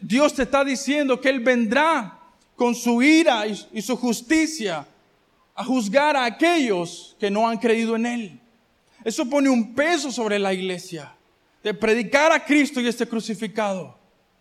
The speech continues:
Aún en medio de la aflicción y la persecución, de tener en cuenta esto, de que Dios le dará su merecido a aquellos que no quieren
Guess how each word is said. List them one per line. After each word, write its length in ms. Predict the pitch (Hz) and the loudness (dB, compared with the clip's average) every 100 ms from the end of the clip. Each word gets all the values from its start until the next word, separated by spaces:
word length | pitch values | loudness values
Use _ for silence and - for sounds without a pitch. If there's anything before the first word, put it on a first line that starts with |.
| _ _ _ _ _ | _ _ _ _ _
Aún 280 | 202 240 285 | 2 4 6
en 200 | 285 269 | 4 4
medio 320 | 277 294 294 | 4 4 4
de 120 | 269 | 2
la 80 | 254 | 0
aflicción 600 | - 240 208 - 277 277 | 0 -2 -4 -2 0 2
y 40 | |
la 160 | 269 240 | 0 -2
persecución, 760 | 247 233 247 240 - 254 269 269 - - - | -4 -6 -6 -4 -2 2 2 0 -10 -10 -2
de 80 | |
tener 300 | 226 226 254 | 2 4 4
en 180 | 254 247 | 4 0
cuenta 560 | 240 294 311 302 262 302 | 2 2 2 2 2 4
esto, 440 | 330 - 180 127 - _ _ - | 0 -2 -4 -4 -14 _ _ -6
de 120 | 208 | -4
que 180 | 226 240 | 2 2
Dios 400 | 214 254 294 285 | 4 4 4 2
le 120 | 262 | 2
dará 280 | 233 240 285 | 4 4 2
su 160 | 285 262 | 0 -2
merecido 840 | 240 220 208 302 311 247 151 156 | 0 0 0 2 4 2 -2 -2
a 100 | 185 | -4
aquellos 580 | 185 285 294 240 196 - | 0 0 2 2 -2 -4
que 100 | 214 | -4
no 180 | 220 | -4
quieren 540 | 220 240 220 190 160 | -2 2 2 0 -8